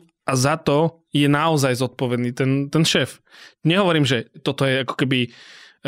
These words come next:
ten Thomson to nepovedal, že kvôli tomuto, ale že toto bol ten posledný,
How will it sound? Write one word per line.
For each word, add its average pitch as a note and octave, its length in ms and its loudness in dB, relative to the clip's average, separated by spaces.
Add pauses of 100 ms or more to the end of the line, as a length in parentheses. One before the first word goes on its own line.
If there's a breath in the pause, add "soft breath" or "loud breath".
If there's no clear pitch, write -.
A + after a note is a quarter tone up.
(200)
ten C#3 160 -2
Thomson D#3 400 0
to D#3 80 2
nepovedal, D#3+ 400 2
že B2 240 -6
kvôli D3+ 400 2
tomuto, C#3 560 0
ale C3+ 160 -2
že B2+ 240 -2
toto E3 320 -2
bol C#3+ 240 2
ten C3 240 0
posledný, C#3+ 960 0